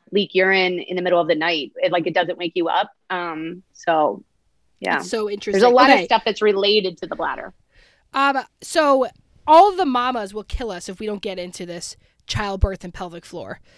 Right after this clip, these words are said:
Speaker 2: Specifically,
Speaker 1: Yes.
Speaker 2: one of Jen's best friends who messaged, "Please, me, me, me, me, me." We know who you are, okay? <laughs>
Speaker 1: This is my jam. So
Speaker 2: Yes,
Speaker 1: this
Speaker 2: all right.
Speaker 1: is
Speaker 2: So let's start with, is it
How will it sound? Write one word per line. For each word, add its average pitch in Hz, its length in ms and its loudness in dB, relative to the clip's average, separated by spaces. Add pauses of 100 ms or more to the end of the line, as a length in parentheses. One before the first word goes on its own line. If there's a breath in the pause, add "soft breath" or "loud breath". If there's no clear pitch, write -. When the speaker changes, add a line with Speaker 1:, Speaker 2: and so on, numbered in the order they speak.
(600 soft breath)
Speaker 2:
Specifically, 339 540 6
Speaker 1:
Yes. 269 60 10
Speaker 2:
one 277 120 8
of 262 120 6
Jen's 247 400 -2
best 233 240 -2
friends 226 300 -4
who 240 60 -6
messaged, 214 460 -6
"Please, 285 400 0
me, 240 240 -2
me, 233 220 -2
me, 208 200 -4
me, 190 200 -4
me." 170 300 -8 (340 loud breath)
We 233 120 6
know 220 200 8
who 196 180 10
you 175 160 8
are, - 240 -2
okay? 269 440 8
<laughs> - 840 4
Speaker 1:
This 285 300 4
is 415 500 6
my 254 340 4
jam. 196 420 -2 (120)
So 226 80 0
Speaker 2:
Yes, 240 280 2
Speaker 1:
this 254 100 2
Speaker 2:
all 285 100 8
right. 220 220 4
Speaker 1:
is 226 80 -20 (640 soft breath)
Speaker 2:
So 262 540 -2 (240)
let's 330 340 2
start 320 380 4
with, 240 460 -2 (360)
is 359 220 0
it - 80 -4